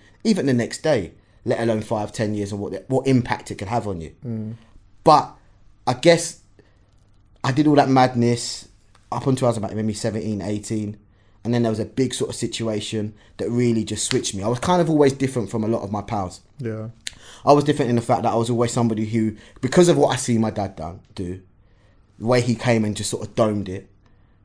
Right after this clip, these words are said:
Speaker 1: even though it was only sort of short and brief, forget all the sort of madness he did with my mum and all that nonsense
Speaker 2: Mm.
Speaker 1: that we saw.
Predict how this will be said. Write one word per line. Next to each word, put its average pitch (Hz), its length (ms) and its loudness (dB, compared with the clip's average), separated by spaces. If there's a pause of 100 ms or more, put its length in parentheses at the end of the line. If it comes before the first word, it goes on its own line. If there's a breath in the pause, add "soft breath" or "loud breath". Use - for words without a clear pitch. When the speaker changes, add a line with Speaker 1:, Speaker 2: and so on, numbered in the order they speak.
Speaker 1:
even 151 220 4
though 139 60 0
it 127 40 2
was 131 140 2
only 123 180 0
sort 117 200 -6
of - 40 -10
short 117 300 -2
and 104 120 -4
brief, 101 320 -6
forget 127 260 0
all 123 100 2
the 117 60 -4
sort - 120 -8
of 110 60 -2
madness 110 380 -2
he 107 80 -6
did 104 200 -4
with 101 80 -4
my 104 80 -4
mum 104 220 -2
and 101 100 -4
all 104 80 -4
that 101 160 -6
nonsense 117 560 0
Speaker 2:
Mm. - 60 -12
Speaker 1:
that - 100 -8
we 101 80 -6
saw. 95 300 -8